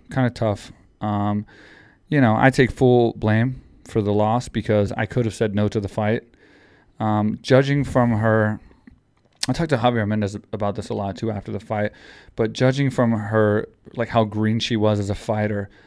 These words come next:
I should have known as a coach that she's not gonna perform at the same exact capacity she trains at. Um, and this is one of those fights where she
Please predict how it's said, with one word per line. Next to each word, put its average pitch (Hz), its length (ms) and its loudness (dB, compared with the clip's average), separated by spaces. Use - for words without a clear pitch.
I 117 140 0
should 127 200 0
have 110 100 2
known 110 180 0
as 101 80 -2
a 101 60 -6
coach 123 420 -2
that 107 340 0
she's 117 300 -2
not 117 160 0
gonna 113 140 -2
perform 110 640 -4
at 104 300 -4
the 110 160 -6
same 117 480 0
exact 101 420 -4
capacity 107 500 -10
she 104 160 -10
trains 110 380 -2
at. 156 220 0
Um, 107 400 -2
and 120 160 2
this 135 100 2
is 139 60 -4
one 135 100 0
of 131 60 2
those 113 160 2
fights 113 340 0
where 107 200 2
she 117 560 -2